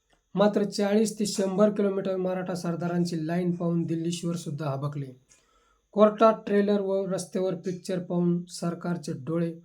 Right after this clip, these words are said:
पांढरे झाले. जरांगेंना टप्प्यात आणू पाहणारेच पाटलांच्या टप्प्यात आले. महाराष्ट्रात शेतकरी कष्टकऱ्यांच्या लेकी बाळा सुरक्षित नाहीत.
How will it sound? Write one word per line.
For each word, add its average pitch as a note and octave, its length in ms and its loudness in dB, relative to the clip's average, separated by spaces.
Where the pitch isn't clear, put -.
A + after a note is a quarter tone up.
पांढरे F3 300 2
झाले. C#3 420 -4
जरांगेंना G#3 600 4
टप्प्यात F#3 560 -6
आणू F3+ 220 -2
पाहणारेच E3+ 680 -2
पाटलांच्या E3 600 -6
टप्प्यात D#3+ 340 -6
आले. C3 300 -12
महाराष्ट्रात G#3+ 540 2
शेतकरी G3+ 480 -2
कष्टकऱ्यांच्या F#3+ 960 -6
लेकी F#3 300 -2
बाळा F#3 280 0
सुरक्षित F3+ 560 -4
नाहीत. E3 280 0